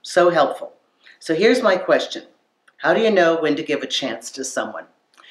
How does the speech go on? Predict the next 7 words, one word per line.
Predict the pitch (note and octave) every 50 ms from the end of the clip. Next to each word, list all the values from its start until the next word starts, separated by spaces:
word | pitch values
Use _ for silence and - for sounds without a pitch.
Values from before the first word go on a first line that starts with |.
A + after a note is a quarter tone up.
| - - - - - - _ -
Okay, | D#3 D#3+ E3 D#3+ - D3 B2 - - -
so | - - - D3 C#3 C#3 - - - _ _ _
guys, | - E3 E3 D#3+ D#3+ E3
I | - D3 D#3
have | E3 F3+ F3+ F3 -
done | - C#3 C#3+ C#3+ C#3
this | C#3+ C#3 C3+ - -